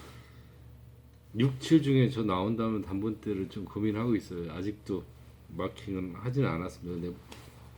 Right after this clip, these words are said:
육, 칠은 단번대는 돌렸을 생각입니다. 저번 주와 같이 단번대 다 지우고 갈 생각이에요, 지금까지는. 그리고 십 번 때부터 스타트로 가는 게 낫지 않을까 싶은 생각이 아직까지도 거의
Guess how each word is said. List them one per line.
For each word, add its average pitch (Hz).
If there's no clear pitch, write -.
육, 95
칠은 101
단번대는 104
돌렸을 107
생각입니다. 80
저번 101
주와 90
같이 92
단번대 98
다 -
지우고 98
갈 85
생각이에요, 90
지금까지는. 82
그리고 85
십 -
번 127
때부터 113
스타트로 -
가는 85
게 82
낫지 80
않을까 80
싶은 -
생각이 87
아직까지도 90
거의 92